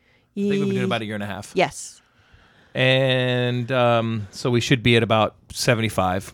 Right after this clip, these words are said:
Speaker 1: but that's all right. It's okay. Um, we, we, we're doing our best.
Speaker 2: Yeah.
Speaker 1: Hey, hey, like Mike and I say, sometimes life just gets in the way. Hey, there's not much, this, we, this is not how we pay the bills, and we have to, you gotta do what you gotta do before you get to do what you wanna do. So,
Speaker 2: Yeah.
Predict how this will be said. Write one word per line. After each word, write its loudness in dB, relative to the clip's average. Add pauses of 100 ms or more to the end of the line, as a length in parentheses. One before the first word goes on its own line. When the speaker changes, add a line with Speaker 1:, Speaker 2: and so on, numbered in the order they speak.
(100)
Speaker 1:
but 0
that's 2
all 2
right. -2
It's -10
okay. 2 (120)
Um, 0
we, -2
we, 0 (120)
we're 0
doing 4
our 6
best. -6 (180)
Speaker 2:
Yeah. -4 (240)
Speaker 1:
Hey, 4
hey, 8 (480)
like 2
Mike 2
and 0
I 2
say, 0
sometimes -6
life 2
just -6
gets -4
in -6
the 0
way. -6 (180)
Hey, -8
there's -8
not -2
much, -2
this, 4
we, 2
this 0
is -2
not 6
how 4
we -2
pay 0
the -2
bills, 0
and -6
we -6
have 0
to, -2 (340)
you -8
gotta 6
do 0
what -4
you -4
gotta 4
do 2
before -4
you -2
get 0
to -8
do 6
what 4
you 0
wanna -6
do. -14
So, -2
Speaker 2:
Yeah. -2